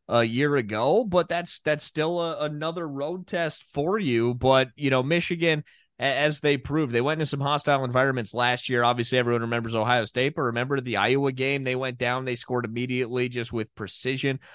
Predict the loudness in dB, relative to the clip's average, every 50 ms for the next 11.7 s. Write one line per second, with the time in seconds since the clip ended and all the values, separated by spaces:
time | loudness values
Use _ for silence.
0 | -20 -12 -4 -2 -2 0 0 0 0 0 2 0 0 -2 -4 -6 -8 -8 -6 -2
1 | 0 2 2 2 2 0 -4 -6 -6 -4 -4 -4 -4 -6 -8 -10 -10 -10 -6 -2
2 | 0 0 0 0 0 -2 0 -2 -2 -4 -4 -2 -2 0 0 -2 -2 -4 -6 -8
3 | -10 -4 0 2 2 2 2 0 -2 -4 -8 -6 -4 -4 -4 -4 -2 0 2 2
4 | 2 2 0 -2 _ _ _ _ _ _ _ _ _ _ _ _ _ -2 2 4
5 | 4 4 4 2 0 -2 -4 0 0 2 2 4 2 0 2 2 0 2 0 0
6 | -4 -4 -2 0 2 2 2 2 0 0 2 2 4 4 2 0 -2 -2 -2 -2
7 | 0 0 0 0 2 4 4 4 6 6 4 4 4 2 2 2 2 2 2 2
8 | 2 2 0 -2 -2 -4 -6 -6 -6 -8 -6 -4 -2 -2 -2 0 -2 -2 -2 -2
9 | -2 -2 -2 -2 -2 -2 -2 -2 -4 -2 -2 -4 -6 -10 -14 _ -4 -2 0 0
10 | 0 0 -2 0 0 -2 -2 -2 -4 -4 0 0 0 2 0 -2 -2 -4 -4 -4
11 | -6 -8 -10 -10 -8 -6 -6 -6 -4 -6 -8 -8 -8 -8